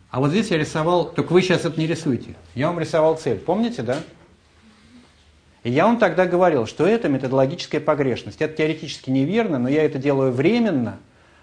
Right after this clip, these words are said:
а потом я заменю правильным, а, правильным термином.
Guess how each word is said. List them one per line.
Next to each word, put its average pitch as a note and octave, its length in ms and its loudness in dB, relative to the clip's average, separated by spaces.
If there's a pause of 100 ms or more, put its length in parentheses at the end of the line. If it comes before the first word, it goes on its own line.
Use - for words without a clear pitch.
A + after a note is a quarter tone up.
(140)
а A#2+ 320 0
потом C#3+ 320 0
я G3 140 2
заменю C#3+ 380 0
правильным, F3 720 0 (540)
а, B2 540 -4 (520)
правильным C#3 460 2
термином. G#2+ 380 -6